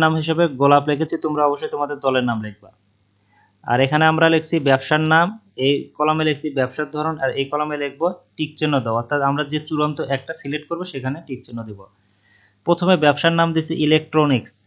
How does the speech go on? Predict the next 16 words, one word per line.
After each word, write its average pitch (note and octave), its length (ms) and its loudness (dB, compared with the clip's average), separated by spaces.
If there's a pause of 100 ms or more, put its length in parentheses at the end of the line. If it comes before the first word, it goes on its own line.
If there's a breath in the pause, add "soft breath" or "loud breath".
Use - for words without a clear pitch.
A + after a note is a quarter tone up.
(380)
এখানে D3 320 0
হচ্ছে D#3+ 200 -2
ব্যবসার C3+ 360 2
ধরন C#3+ 220 2
হচ্ছে D#3 200 0
বাসাবাড়ি D3+ 520 4 (100)
ইলেকট্রনিক্সের D3 680 -2
সকল C#3 320 -2
যন্ত্রাংশ C3 400 0 (120)
পাওয়া A#2+ 180 0
যায়। G#2+ 240 -14 (840)
দুই D3+ 160 6
নাম্বার E3 280 4
হচ্ছে E3+ 160 0
গাছ C#3 300 4
বিক্রয়, C#3 480 0